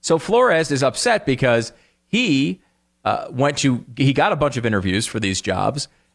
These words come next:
and he suspected some of these teams didn't really wanna hire him, didn't really wanna consider to hire him. They were just, uh, they were going through the motions of, for the Rooney Rule. "We have to hire a black candidate. I guess, uh, let's bring Flores in here. We'll, we'll say his name, even though we know we want this other guy."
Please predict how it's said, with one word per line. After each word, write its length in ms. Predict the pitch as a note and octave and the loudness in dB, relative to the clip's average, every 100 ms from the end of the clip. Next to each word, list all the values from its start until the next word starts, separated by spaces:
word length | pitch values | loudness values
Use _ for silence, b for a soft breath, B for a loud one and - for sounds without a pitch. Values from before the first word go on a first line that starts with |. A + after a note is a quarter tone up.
| - | -2
and 140 | C3+ | -2
he 280 | B2+ G#3 A3+ | 0 0 2
suspected 920 | - E3 - - C#4 D4 - A#2+ C#3 b b | 2 0 0 -2 -2 -4 -2 -2 -2 b b
some 340 | - - B3+ | -6 -2 0
of 120 | B3 C#3 | 0 -2
these 200 | A2+ - | -2 -2
teams 540 | A2 G2 G#2 D#3 - _ _ _ - | -2 -2 -2 -4 -6 _ _ _ -4
didn't 200 | C#4+ B3+ | -2 0
really 160 | G#3 | 0
wanna 200 | F#3 E3 | 2 0
hire 280 | D3 F#3 D3+ | 0 0 0
him, 120 | C#3 | 0
didn't 400 | D3 F3+ D#3+ D#3+ | -2 -4 -4 -8
really 240 | F3 G3 G3 | -2 2 2
wanna 180 | G3 G3+ | 2 -2
consider 420 | A#3 G#3 D#4 B3+ | -2 0 0 2
to 80 | C#3+ | 2
hire 260 | B2 A2+ | 2 0
him. 140 | A#2+ A#2+ | 0 2
They 140 | D#3 | 2
were 140 | E3+ | 2
just, 380 | D#3 C3 C3 - - | 0 2 2 0 -10
uh, 200 | - C3 C#3 D3 | -4 -4 -2 -2
they 160 | G#3 | 2
were 120 | A3+ G3+ | 2 0
going 340 | D3 D3+ E3 | 0 0 0
through 80 | D#3+ | 0
the 80 | D3+ | 0
motions 400 | A#2 - G#2 - | 0 -2 -6 -2
of, 200 | A#2+ - | -2 0
for 120 | B2 | 0
the 80 | A#2 | 2
Rooney 200 | A2 F#2 | 2 0
Rule. 240 | F2+ G2 | -2 -6
"We 100 | G#2 | -2
have 160 | G#2+ C3 | 0 -2
to 80 | B2+ | -2
hire 200 | A#2+ A#2 | 0 2
a 40 | |
black 260 | A2 A2 G#2 | 2 2 2
candidate. 500 | F3 E3+ D#3 D3+ D3+ b b b | 0 0 0 -2 -4 b b b
I 120 | G2+ | -2
guess, 380 | G#2+ A#2 A#2 - | 2 4 2 2
uh, 240 | A#2 A2 A2+ | 2 2 2
let's 160 | C3 | 0
bring 380 | C3 C3+ B2+ A#2 | 0 0 0 0
Flores 400 | B2+ A#2+ A#2 A2 | 2 4 4 2
in 100 | A2+ | 2
here. 280 | A#2 A2+ A2 | 4 4 2
We'll, 260 | G#2+ G#2 | 2 0
we'll 160 | A2 A2 | 0 -2
say 220 | - C3+ | 0 0
his 120 | B2+ | 0
name, 200 | A#2 A2+ | 0 0
even 140 | A#2+ B2 | 0 0
though 80 | A2 | 2
we 100 | A2 | 2
know 120 | B2 | 2
we 120 | A#2+ | 2
want 160 | A2 G#2+ | 0 0
this 160 | G#2 | 0
other 180 | D#3 G#2 | 0 0
guy." 320 | G2 F#2+ G2+ | -2 -4 -6